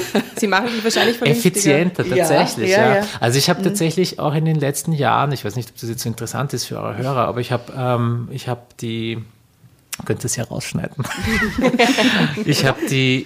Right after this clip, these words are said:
Speaker 2: ich habe die Bilder tatsächlich, äh, technisch vereinfacht. Also ich habe mit fünfundzwanzig,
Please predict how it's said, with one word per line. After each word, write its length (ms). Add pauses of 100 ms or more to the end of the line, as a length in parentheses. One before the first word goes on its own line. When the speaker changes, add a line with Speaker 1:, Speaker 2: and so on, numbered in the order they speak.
Speaker 2:
ich 180
habe 180 (200)
die 180
Bilder 320
tatsächlich, 720
äh, 180 (100)
technisch 680
vereinfacht. 800
Also 160
ich 80
habe 120 (400)
mit 220
fünfundzwanzig, 680